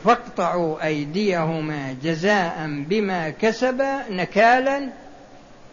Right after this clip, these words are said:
من الله، ولا تقربوا الزنا إنه، ها، كان فاحشة". فكلمة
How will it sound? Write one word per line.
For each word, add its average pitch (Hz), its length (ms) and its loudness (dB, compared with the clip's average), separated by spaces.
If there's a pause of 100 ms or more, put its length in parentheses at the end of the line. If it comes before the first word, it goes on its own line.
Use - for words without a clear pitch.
(380)
من 214 180 2
الله، 165 300 0 (1600)
ولا 185 300 6
تقربوا 214 460 2
الزنا 170 600 2 (720)
إنه، 208 680 2 (260)
ها، 196 240 2 (640)
كان 202 380 4
فاحشة". 226 920 2 (800)
فكلمة 220 520 2